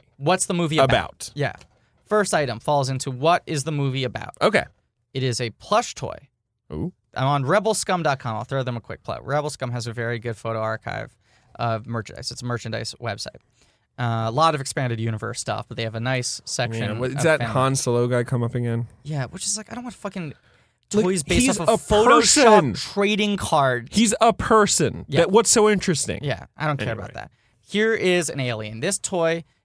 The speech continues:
Speaker 1: is called Hungry Hero Jar Jar. It's from nineteen ninety-nine. It retailed for
Speaker 2: Are you gonna show it to me?
Speaker 1: seventeen ninety-nine.
Speaker 2: Okay.
Speaker 1: The ninety-nine Economy,
Speaker 2: <laughs>
Speaker 1: ninety-nine Economy. Okay, so Jedi Master Points, twenty points. That was a system. They had Jedi Master Points.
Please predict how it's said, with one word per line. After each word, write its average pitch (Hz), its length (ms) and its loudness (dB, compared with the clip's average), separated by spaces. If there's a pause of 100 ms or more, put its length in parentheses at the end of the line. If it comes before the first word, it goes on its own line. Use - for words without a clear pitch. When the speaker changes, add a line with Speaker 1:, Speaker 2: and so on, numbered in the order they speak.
Speaker 1:
is 117 120 -6
called - 220 -6
Hungry 220 600 -4 (120)
Hero 170 640 0 (240)
Jar 120 280 -2
Jar. - 280 -10 (520)
It's - 100 -14
from 117 100 -8
nineteen 147 280 -4
ninety-nine. 214 260 0
It 185 60 0
retailed 165 360 -2
for 139 80 -8
Speaker 2:
Are - 20 -6
you - 220 -2
gonna 123 120 0
show 127 40 0
it - 40 -2
to - 40 0
me? - 60 0
Speaker 1:
seventeen 127 320 2
ninety-nine. 135 340 0
Speaker 2:
Okay. 107 180 -8 (200)
Speaker 1:
The 127 80 -6
ninety-nine 196 460 -2
Economy, 208 640 0 (120)
Speaker 2:
<laughs> - 140 -20
Speaker 1:
ninety-nine 208 460 6
Economy. 190 520 0 (300)
Okay, 143 360 0
so 160 400 2 (260)
Jedi 226 260 4
Master 220 260 2
Points, 190 300 -4
twenty 175 240 -2
points. 80 360 -10 (200)
That 208 140 4
was 214 100 2
a 196 60 0
system. 135 400 -2
They 135 100 -2
had 165 160 -2
Jedi 196 320 2
Master 180 340 -2
Points. - 460 -10